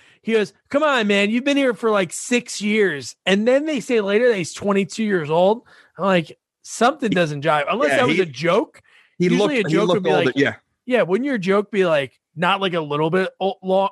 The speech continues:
Speaker 1: older? It'd be like, "Hey, you've been here for, like, thirty years, man." That's a joke.
Speaker 2: Well, I read one thing.
Speaker 1: Ooh.
Speaker 2: All right. It's a little morbid, a little,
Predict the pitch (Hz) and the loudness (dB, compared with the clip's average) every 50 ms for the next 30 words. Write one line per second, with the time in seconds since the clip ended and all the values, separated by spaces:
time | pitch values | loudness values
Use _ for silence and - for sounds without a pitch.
0 | - - 190 196 196 214 214 202 180 180 175 165 151 - - - - _ - 220 | -2 -2 0 0 2 2 0 0 0 0 -2 -2 -2 -4 -10 -18 -20 _ -4 -2
1 | 240 247 220 196 220 240 240 - 233 220 202 170 - - 214 208 214 214 208 208 | -2 0 0 0 0 0 0 0 0 0 -2 -2 -4 -2 0 0 0 0 -2 -4
2 | 214 226 220 196 147 135 147 143 143 147 143 151 160 160 139 _ _ _ - 240 | -2 0 0 0 -2 -4 -4 -4 -4 -4 -4 -6 -8 -10 -14 _ _ _ -6 -6
3 | - - 202 151 127 113 170 196 190 151 117 - - - _ _ _ _ _ _ | -6 -6 -8 -10 -8 -6 -2 -2 -2 -2 -4 -8 -16 -20 _ _ _ _ _ _
4 | _ - 160 160 170 165 - 160 180 190 185 180 185 214 208 202 190 170 147 139 | _ 2 4 4 4 2 2 0 0 0 0 0 0 0 0 2 2 2 2 2
5 | 135 147 165 180 196 220 233 254 262 262 214 - - - 208 180 139 110 95 95 | 2 2 2 2 2 2 2 2 0 0 -2 -2 -4 -2 0 0 0 0 -4 -8
6 | - _ _ _ _ - 269 381 453 381 - - - _ _ _ _ _ _ _ | -14 _ _ _ _ -4 -2 0 0 0 -2 -4 -10 _ _ _ _ _ _ _
7 | _ _ _ - 131 127 123 123 131 120 - _ _ _ _ _ _ _ _ _ | _ _ _ -2 0 0 2 2 0 0 -4 _ _ _ _ _ _ _ _ _
8 | _ _ _ _ _ _ 240 170 143 - - 160 180 226 262 285 277 233 185 175 | _ _ _ _ _ _ -14 -12 -12 -8 -4 -2 0 0 0 2 0 2 2 2
9 | 175 175 190 208 190 147 113 98 92 104 - _ _ _ _ _ _ - 139 139 | 2 2 0 0 0 -2 -4 -6 -6 -8 -14 _ _ _ _ _ _ -4 -2 0
10 | 156 165 185 | 0 2 2